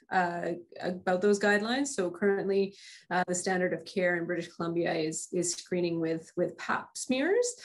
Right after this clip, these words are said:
Um, and that starts at, um, age twenty-five, um, or, uh, three years after the onset of sexual activity, whichever is later.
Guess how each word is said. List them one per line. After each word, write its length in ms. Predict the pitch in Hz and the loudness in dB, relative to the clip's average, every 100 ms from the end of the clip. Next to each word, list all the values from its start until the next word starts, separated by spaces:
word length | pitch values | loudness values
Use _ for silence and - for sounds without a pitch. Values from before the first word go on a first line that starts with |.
| - - - | -18 -8 0
Um, 320 | 180 175 175 | 2 2 0
and 180 | - 180 | 0 2
that 300 | 170 - - | 2 -2 -4
starts 360 | - 175 - 170 | -2 -2 0 -2
at, 360 | - 160 - - - - | 0 -2 -4 -10 -10 -4
um, 260 | 175 160 160 - | -2 -2 0 2
age 240 | 190 - | 2 0
twenty-five, 640 | - 190 185 - 170 - 466 508 - _ _ - - - | -2 0 0 0 0 2 2 0 -6 _ _ -20 -14 -2
um, 440 | 185 180 170 165 | 0 2 0 0
or, 520 | - 165 160 160 170 - _ | 0 0 0 -2 -4 -8 _
uh, 220 | 175 160 160 | -4 0 -2
three 320 | - 196 185 | 0 2 4
years 220 | 180 175 | 2 2
after 260 | 170 170 170 | 0 -2 -4
the 140 | 165 | -2
onset 420 | 165 - 156 - - | -4 -4 -6 -4 -2
of 300 | 165 165 160 | 0 0 -4
sexual 360 | - 170 - - | -8 -6 -4 -4
activity, 440 | 180 - 226 330 | -6 -4 4 6
whichever 360 | 285 202 214 202 | 6 4 2 2
is 180 | 190 180 | 2 0
later. 520 | 170 160 - - | -4 -4 -6 -12